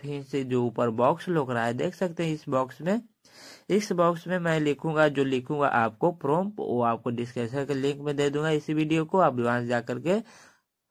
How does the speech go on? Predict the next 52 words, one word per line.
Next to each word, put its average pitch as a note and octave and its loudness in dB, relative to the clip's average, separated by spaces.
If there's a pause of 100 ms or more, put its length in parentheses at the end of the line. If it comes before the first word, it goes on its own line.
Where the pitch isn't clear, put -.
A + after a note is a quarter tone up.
(400)
कॉपी D#3 2
कर G#3 4
लीजिएगा, F3+ 4
स्क्रीनशॉट D3+ -2
लेकर C#3+ 0
के D#3 -6
कॉपी B2+ -2
टेक्स्ट B2 -6
में B2 -2
जाके B2 0
आप C3 0
पेस्ट E3+ -2
कर F3 2
लेंगे E3+ -2
तो D#3+ -2
वहाँ C#3 4
पे C3 -4
आपको A#2+ -4
कॉपी B2 -4
हो F3 0
जाएगा। F3 2
और A#2 0
फिर B2 -6
मैं A#2+ -4
कॉपी B2+ -2
कर D3+ 2
लिया E3+ 2
हूँ F3+ 0
कॉपी E3 -2
टेक्स्ट E3+ -4
में E3+ -4
और E3 0
यहाँ C#3+ 0
पे C#3 -4 (100)
पेस्ट F3 -2 (140)
कर D3+ 4
दिया D3+ -2
हूँ। E3+ 0
और A#2+ 0 (400)
जो A2+ -2
इस B2 0
पे B2+ -4
चेंज C3+ -4
करना C#3 0
होता C#3+ 0
है D3+ 6
आपको D3+ 0
बताते D3+ 2
हैं E3 -4
क्या F3 -2
चेंज E3 -4
करेंगे। A2 -6